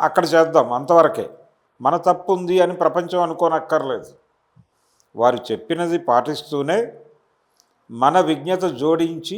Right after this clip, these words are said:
ఎంత మేరకు బెటర్ చేయగలమో అది చేద్దాం. ఆ తర్వాత ఆ పైవాడి కృప అన్నట్టుగా ఆయన చెప్పారట. చెప్పి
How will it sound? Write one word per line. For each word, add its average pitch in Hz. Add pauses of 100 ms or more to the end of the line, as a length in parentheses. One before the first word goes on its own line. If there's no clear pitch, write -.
(400)
ఎంత 143
మేరకు 170
బెటర్ 135
చేయగలమో 147
అది 160
చేద్దాం. 135 (1200)
ఆ 131
తర్వాత 170 (1300)
ఆ 127
పైవాడి 165
కృప 156
అన్నట్టుగా 147 (280)
ఆయన 131 (420)
చెప్పారట. 139 (500)
చెప్పి 151